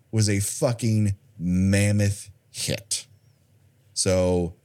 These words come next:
he comes out of that, and Fox is like, "Oh, we need to pick up this option on him directing." Like, obviously, he knows what he's talking about. He had, at this point, he,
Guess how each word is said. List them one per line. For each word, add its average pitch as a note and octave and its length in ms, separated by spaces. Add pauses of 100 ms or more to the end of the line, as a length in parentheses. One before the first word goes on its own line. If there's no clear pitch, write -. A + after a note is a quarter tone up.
(680)
he E3+ 240
comes E3 300
out C3 220
of F2+ 120
that, G#2+ 360
and F2 160
Fox E2+ 340
is E2 140
like, C#2+ 180 (180)
"Oh, F2 480 (540)
we G#2+ 340
need G#2 220
to F#2 60
pick F#2+ 260
up E2 140
this E2 180
option D2+ 340
on C#2 140
him D2+ 160
directing." C#2 580
Like, D2 220 (180)
obviously, F#2+ 400
he C3 300
knows F#2+ 260
what D#2 180
he's D#2 200
talking G2 520
about. A#1+ 240 (300)
He B2+ 100
had, A#2 160
at A#2+ 80
this F3 140
point, A#2+ 200
he, G#2 200